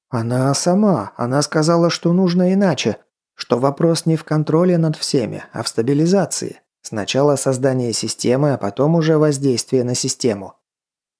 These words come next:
"Дальше?" "Она ввела блокиратор гидроксифенилглицина и еще какую-то смесь". "Какую?" "Понятия не имею". Сью хлюпает носом, а дышит ртом.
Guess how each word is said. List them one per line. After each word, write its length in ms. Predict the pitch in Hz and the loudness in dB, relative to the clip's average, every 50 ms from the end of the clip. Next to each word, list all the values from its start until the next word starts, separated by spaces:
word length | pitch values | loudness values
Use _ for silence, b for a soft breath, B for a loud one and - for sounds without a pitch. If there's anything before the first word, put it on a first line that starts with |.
| _ - | _ -6
"Дальше?" 560 | 143 139 147 139 131 135 - - 165 156 156 _ _ _ _ _ _ _ _ _ _ _ _ | -2 -2 0 0 0 -2 0 0 -2 -2 -2 _ _ _ _ _ _ _ _ _ _ _ _
"Она 400 | - 107 98 104 117 139 170 180 | -8 -6 -4 -2 0 2 2 2
ввела 400 | 175 156 160 160 147 156 165 180 | 2 2 2 4 4 4 2 2
блокиратор 760 | 175 175 170 - - 151 135 151 165 170 - 185 170 147 120 | 2 0 0 0 0 0 2 2 2 2 2 2 0 0 0
гидроксифенилглицина 1600 | 123 151 151 156 156 160 147 - - 165 156 - 156 139 139 156 165 170 156 156 156 160 156 - - 185 185 165 143 110 95 - b b b b b | 0 0 2 2 0 0 0 0 -2 -2 0 0 0 2 2 2 2 2 2 2 2 0 0 -2 0 0 2 2 0 -2 -6 -10 b b b b b
и 100 | b 135 | b 0
еще 260 | 143 143 - 180 175 | 0 0 0 0 0
какую-то 460 | 175 180 160 - 180 156 143 139 139 127 | 0 0 0 0 0 0 0 0 -2 -4
смесь". 480 | - - 123 110 98 - - - - _ _ _ _ _ _ _ - | -4 -4 -6 -6 -6 -6 -8 -10 -12 _ _ _ _ _ _ _ -8
"Какую?" 580 | - 156 156 - - 147 143 147 151 156 151 _ _ _ _ _ _ _ _ _ _ _ _ _ _ _ | -6 -6 -4 -2 0 0 2 2 0 -2 -6 _ _ _ _ _ _ _ _ _ _ _ _ _ _ _
"Понятия 580 | - - 117 123 131 143 151 160 - 190 180 180 | -6 -4 -2 -2 0 0 0 0 2 0 2 2
не 200 | 185 190 185 175 | 2 2 2 2
имею". 400 | 156 139 127 113 101 98 95 - _ _ _ _ _ _ _ _ - | 2 0 0 0 0 -2 -4 -6 _ _ _ _ _ _ _ _ -12
Сью 340 | - - - 143 185 208 | -10 -6 -2 0 0 0
хлюпает 520 | 190 - 170 180 175 165 170 160 156 151 - | 0 0 0 0 0 2 0 0 0 0 0
носом, 460 | 147 156 175 175 - - 180 180 175 | 0 0 0 0 0 0 0 0 -2
а 120 | - 123 107 | -4 -6 -6
дышит 460 | 101 110 117 120 - - 123 120 - | -4 -4 -4 -4 -2 -4 -6 -4 -6
ртом. 440 | 107 113 - - 113 101 87 87 | -8 -8 -4 -2 -2 -2 -2 -4